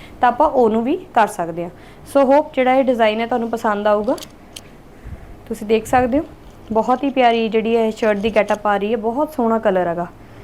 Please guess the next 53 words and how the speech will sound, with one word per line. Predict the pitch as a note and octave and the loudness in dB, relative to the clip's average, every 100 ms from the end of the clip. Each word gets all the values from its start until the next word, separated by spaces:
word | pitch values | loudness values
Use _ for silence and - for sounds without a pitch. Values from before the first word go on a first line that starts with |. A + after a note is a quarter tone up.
| - - - - - - | -20 -20 -20 -20 -20 -2
ਤੇ | A3 | 2
ਮਿਰਰ | A3+ A#3 C4 | 6 6 6
ਵਰਕ | C4 B3+ B3+ | 4 2 2
ਕਈ | B3 | 0
ਭੈਣਾਂ | B3 B3 A#3+ | 2 0 0
ਨੂੰ | A3 | 0
ਬਹੁਤ | A3 B3 - | 0 0 -4
ਪਸੰਦ | B3+ A3+ A3 | -4 -2 0
ਆਉਂਦਾ | A3 A3 | 0 2
ਗਾ। | G#3+ C#4 - - - - B3 | 0 0 -6 -20 -18 -6 -2
Even | A#3+ C4 | 2 2
ਜਦੋਂ | B3+ A#3+ | 4 2
ਆਪਾਂ | A#3+ A#3+ | 2 0
ਇਹਨੂੰ | B3+ | 0
ਵੀਅਰ | A3+ A3+ C4+ | 2 4 4
ਕਰਾਂਗੇ, | C4+ A#3+ B3 B3 | 2 0 2 0
ਸੂਟ | A#3+ A#3+ A3+ | 0 -4 -2
ਰੈਡੀ | A3 G3+ A#3 | -2 2 2
ਹੋ | A3+ | 2
ਗਿਆ, | A3+ | 0
ਤਾਂ | A3+ | 0
ਇਹਦੀ | A3 A#3 A#3+ | -2 0 2
ਆਪਣੀ | A3+ A3+ A#3 | 2 0 -2
ਹੀ | A#3+ | -2
ਲੁੱਕ | A#3+ A#3 A#3 | -2 -2 0
ਹੋਊਗੀ। | G3+ F#3+ | -2 -2
ਇਹਦੇ | A3 A3+ A#3+ | 0 2 4
ਨਾਲ | C#4 C4+ | 4 2
ਆਪਾਂ | C4 C4 | 2 2
ਥੋੜ੍ਹਾ | B3+ C4 C4 | 2 0 0
ਜਿਹਾ | C#4+ | 0
ਕੰਟਰਾਸਟ | C#4+ A#3+ A3+ A3+ G#3+ A3 | 0 -2 0 0 0 -4
ਕਰ | - A3+ | -2 -2
ਸਕਦੇ | A#3+ A3+ A3 | 0 -4 -4
ਹਾਂ, | A#3 | -4
ਜਿਵੇਂ | A3+ | -4
ਤੁਸੀਂ | A3+ A#3 A#3 | -4 -6 -2
ਕਲਰ | A#3 A#3+ | 0 0
ਕੰਟਰਾਸਟ | B3+ B3 B3 A3 A3 | -2 -4 0 0 0
ਦੇਖ | - G#3+ | -2 -2
ਸਕਦੇ | G#3+ G#3+ G#3 | 0 -2 0
ਹੋ, | D4+ - - - - - | -4 -6 -18 -20 -6 2
ਮੈਰੂਨ | A3+ A#3 C4 | 4 4 2
ਕਲਰ | C4 A#3+ | 2 0
ਦੀ | A3+ | 0
ਫਿਨਿਸ਼ਿੰਗ, | B3 A#3+ A3 B3+ B3 B3 | 0 0 0 0 0 0
ਅਹ, | - G#3+ G#3+ G#3 | 0 0 2 0
ਆਪਾਂ | A3 A3 | 2 0
ਇਹਦੇ | G#3+ | 0
ਤੇ | A#3 | -2
ਦੇ | A3+ G#3+ | 0 0
ਸਕਦੇ | G#3 G3 G3 | 2 0 0
ਹਾਂ, | G#3+ | -2